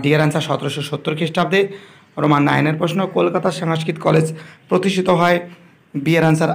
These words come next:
আঠারোশো চব্বিশ খ্রিস্টাব্দে। দশ নম্বরের প্রশ্ন কী আছে? দশ নম্বরের প্রশ্ন, সত্য শতক সমাজের প্রতিষ্ঠাতা ছিলেন,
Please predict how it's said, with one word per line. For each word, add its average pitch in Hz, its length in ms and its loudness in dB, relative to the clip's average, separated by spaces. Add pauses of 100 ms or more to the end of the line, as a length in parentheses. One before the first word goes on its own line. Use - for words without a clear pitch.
আঠারোশো 156 480 2 (480)
চব্বিশ 170 380 0
খ্রিস্টাব্দে। 190 540 0 (300)
দশ 185 300 0
নম্বরের 190 260 0
প্রশ্ন 160 360 -2
কী 170 140 0
আছে? 175 220 0 (960)
দশ 202 260 0
নম্বরের 170 200 2
প্রশ্ন, 165 280 0
সত্য 202 320 -2
শতক 175 260 0
সমাজের 160 420 2 (440)
প্রতিষ্ঠাতা 196 480 0
ছিলেন, 185 280 0